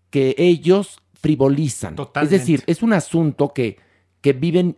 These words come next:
Speaker 1: millones de personas en el mundo de decidir cuál va a ser su identidad, quién va a ser, y aquí lo frivolizan. El personaje de Jamie es muy sangrón, no es un personaje carismático.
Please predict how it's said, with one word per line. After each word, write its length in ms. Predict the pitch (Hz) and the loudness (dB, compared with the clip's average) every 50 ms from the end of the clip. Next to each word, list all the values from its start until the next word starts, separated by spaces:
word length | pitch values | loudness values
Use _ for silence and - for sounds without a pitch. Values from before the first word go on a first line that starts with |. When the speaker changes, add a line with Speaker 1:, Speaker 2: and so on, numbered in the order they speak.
| _ | _
Speaker 1:
millones 540 | - 151 151 151 151 127 170 180 196 220 185 | -8 -4 -2 -2 0 2 2 2 2 2 0
de 80 | 202 190 | -2 -2
personas 420 | - 135 131 - 151 151 156 131 143 | -2 -4 -2 -2 -2 -2 -2 -4 -2
en 60 | 135 | -2
el 80 | 123 123 | 0 0
mundo 360 | 127 131 139 139 135 143 135 | 0 0 0 0 0 -2 0
de 260 | 123 131 123 110 - _ _ _ _ _ - - | 0 0 -2 -2 -4 _ _ _ _ _ -14 -2
decidir 680 | 107 156 151 139 - 156 143 143 180 185 175 - _ _ _ - | 2 2 2 2 0 -4 -2 0 0 0 0 -2 _ _ _ -2
cuál 280 | - 180 180 185 180 | 0 2 2 2 2
va 60 | 196 185 | 0 -2
a 20 | - | -2
ser 200 | - 175 165 156 | -2 -4 -4 -2
su 140 | - 180 170 | -2 0 0
identidad, 880 | 147 120 127 123 120 113 101 _ - 120 113 101 120 123 151 190 - _ _ _ _ _ | 0 2 0 -2 -2 -4 -4 _ -8 -8 -6 -4 -4 -4 -4 -6 -8 _ _ _ _ _
quién 380 | - 147 165 170 175 175 175 165 | -10 -4 -2 0 0 0 -2 -2
va 80 | 170 160 | -4 -4
a 20 | - | -4
ser, 240 | - 175 180 - _ _ _ _ _ _ - | -4 -4 -6 -6 _ _ _ _ _ _ -4
y 80 | 123 | -2
aquí 220 | 151 151 - - 196 | -2 -2 0 -2 0
lo 100 | 196 202 | 0 0
frivolizan. 880 | - - 185 175 143 151 151 156 165 190 175 160 - - 104 92 87 - _ _ _ _ _ _ _ - - | -2 -2 -2 -2 0 0 -2 -2 -2 -4 -6 -8 -10 -12 -12 -14 -14 -18 _ _ _ _ _ _ _ -2 -2
El 100 | 160 - | -2 0
personaje 460 | - 185 160 160 196 220 226 240 269 | 2 0 0 0 -2 -2 -2 -2 0
de 160 | 226 180 123 - | 0 0 0 2
Jamie 360 | 147 147 147 139 147 156 151 | 0 2 2 2 0 0 0
es 100 | 139 131 | 0 0
muy 140 | 147 156 147 | -2 -2 -2
sangrón, 480 | - - 143 151 151 147 156 165 165 156 - | -4 -4 -6 -6 -6 -6 -6 -8 -8 -6 -2
no 120 | 139 151 | 0 0
es 100 | 143 - | 0 0
un 80 | 165 151 | -2 -4
personaje 380 | 160 - 120 127 135 135 135 | -4 -6 -4 -4 -4 -6 -6
carismático. 880 | - 131 127 127 127 120 139 147 139 135 _ _ - _ - - - | -6 -6 -6 -6 -6 -6 -4 -4 -4 -6 _ _ -20 _ -20 -20 -20